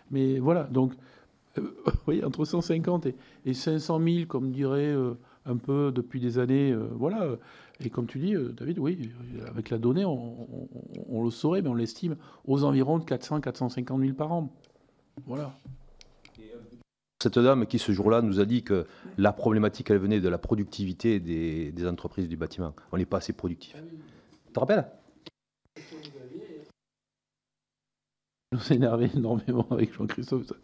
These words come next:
Speaker 1: Est-ce que vous allez être assez nombreux ? Et franchement, est-ce que vous allez être compétents ?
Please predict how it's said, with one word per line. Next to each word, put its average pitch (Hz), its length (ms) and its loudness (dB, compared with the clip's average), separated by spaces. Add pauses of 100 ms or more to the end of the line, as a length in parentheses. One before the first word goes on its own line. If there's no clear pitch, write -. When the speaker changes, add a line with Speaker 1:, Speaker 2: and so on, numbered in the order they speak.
(800)
Speaker 1:
Est-ce 165 140 8
que - 80 -2
vous 165 80 8
allez 156 120 8
être 151 120 2
assez 139 200 2
nombreux ? 135 340 6 (240)
Et 113 180 4
franchement, 123 440 2
est-ce 123 120 0
que - 60 -10
vous 110 140 0
allez 127 100 6
être 123 80 -6
compétents ? 113 440 0